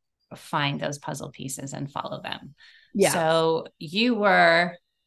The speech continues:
Speaker 1: at one point career, um, you were an executive headhunter. I, that is, like, a full on job. I'm <laughs> familiar with that line of work as a coach, and, like,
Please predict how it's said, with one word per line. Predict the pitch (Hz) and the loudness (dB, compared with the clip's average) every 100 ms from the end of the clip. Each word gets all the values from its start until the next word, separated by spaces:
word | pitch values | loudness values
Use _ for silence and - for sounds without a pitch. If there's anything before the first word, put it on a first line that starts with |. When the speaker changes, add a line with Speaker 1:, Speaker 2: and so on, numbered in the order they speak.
| _ _ - | _ _ -2
Speaker 1:
at | 165 170 | 0 0
one | 160 160 | -2 -2
point | 175 156 151 - - _ _ _ _ | -2 0 0 -2 -8 _ _ _ _
career, | - 185 165 175 175 175 170 160 165 - _ _ _ _ | -8 -4 0 0 4 4 6 4 2 -6 _ _ _ _
um, | 156 151 151 151 151 | 0 2 2 0 -2
you | - 170 170 | -4 0 2
were | 165 | 4
an | 165 | 2
executive | 147 156 160 147 | 2 0 0 -6
headhunter. | 143 143 139 151 143 143 143 143 135 _ - | -4 -4 -2 -4 -2 0 0 0 -4 _ 0
I, | 139 135 135 - 143 | 2 0 -4 -14 -2
that | 147 151 | 2 2
is, | 143 | 0
like, | 147 143 | -4 -4
a | - - - - | -4 -4 -8 -4
full | 185 156 147 147 143 _ - | 0 2 2 0 -6 _ 0
on | 151 135 - 151 - | 0 2 -4 -8 -10
job. | - 143 - - | -2 -2 -2 -4
I'm | 156 151 160 | -2 0 -2
<laughs> | 180 - - 247 247 | -6 -8 -4 2 4
familiar | 214 190 196 190 175 | 6 6 8 8 8
with | 202 214 | 6 6
that | 190 185 | 6 6
line | 185 185 | 4 4
of | 180 | 4
work | 226 214 - | 4 4 2
as | - 170 | -2 0
a | 170 | -2
coach, | 247 226 214 - | 2 4 2 4
and, | 359 175 320 | 4 6 6
like, | 175 151 160 - | 6 4 4 -2